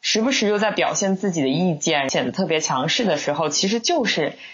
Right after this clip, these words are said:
你自己想有话说，但是你又担心万一这个事情出了什么岔子，你不愿意背这个锅，我觉得就挺明显的。<laughs> 我觉得叮当不是说没有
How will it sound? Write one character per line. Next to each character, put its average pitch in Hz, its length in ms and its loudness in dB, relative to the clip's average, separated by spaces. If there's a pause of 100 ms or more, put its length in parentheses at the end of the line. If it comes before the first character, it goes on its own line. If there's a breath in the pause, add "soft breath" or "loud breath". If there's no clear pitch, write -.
你 180 140 0
自 247 160 -2
己 160 180 0
想 156 400 -2
有 165 160 0
话 156 320 -2
说， 139 240 -4
但 202 180 0
是 214 80 0
你 160 140 2
又 147 240 -2 (240)
担 190 220 0
心 202 180 -2
万 196 240 2
一 175 60 -2
这 190 100 0
个 160 100 0
事 180 180 -2
情 147 200 -4
出 147 160 -4
了 185 140 0
什 196 120 -8
么 131 100 -2
岔 - 460 -2
子， - 140 -14 (240 soft breath)
你 156 80 0
不 131 160 -2
愿 185 240 2
意 160 40 0
背 165 200 0
这 175 80 -4
个 135 120 -2
锅， 147 400 -4 (320 loud breath)
我 202 100 0
觉 190 100 -2
得 214 100 -4
就 247 180 -2
挺 - 280 -2
明 123 80 -4
显 - 480 0
的。 - 380 -4 (180)
<laughs> - 160 -18
我 175 140 -2
觉 196 160 0
得 277 320 2 (160)
叮 302 160 0
当 311 180 2
不 247 80 0
是 262 80 2
说 269 140 0
没 214 160 2
有 170 400 -2